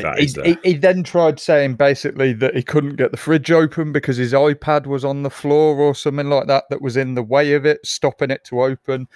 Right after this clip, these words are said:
Speaker 1: Basically, what it transpires down to is they think because he's woken up in such a blind panic, he's not been fully awake.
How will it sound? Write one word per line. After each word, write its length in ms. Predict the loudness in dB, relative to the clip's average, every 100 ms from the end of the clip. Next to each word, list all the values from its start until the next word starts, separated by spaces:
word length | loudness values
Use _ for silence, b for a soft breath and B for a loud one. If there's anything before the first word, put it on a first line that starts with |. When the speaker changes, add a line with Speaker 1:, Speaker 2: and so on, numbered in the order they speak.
| b b b b b 0
Speaker 1:
Basically, 380 | 0 0 -2 -2
what 220 | 0 0
it 80 | -2
transpires 680 | -4 -4 -4 -2 0 0 -2
down 240 | -4 -4
to 160 | -6 -6
is 120 | -2
they 140 | -2 -4 _ _
think 440 | -2 -2 -8 -16 -20 _
because 240 | -6 -4
he's 160 | -2 -2
woken 460 | 2 2 0 -4 -4
up 160 | -6 _ -14
in 100 | -8
such 260 | -6 -6 -6
a 20 |
blind 380 | -2 0 0 -2
panic, 260 | -4 -4 -6
he's 160 | -2
not 200 | -2 -2
been 180 | -4 -4
fully 400 | -4 0 2 2
awake. 560 | 0 0 0 -2 -18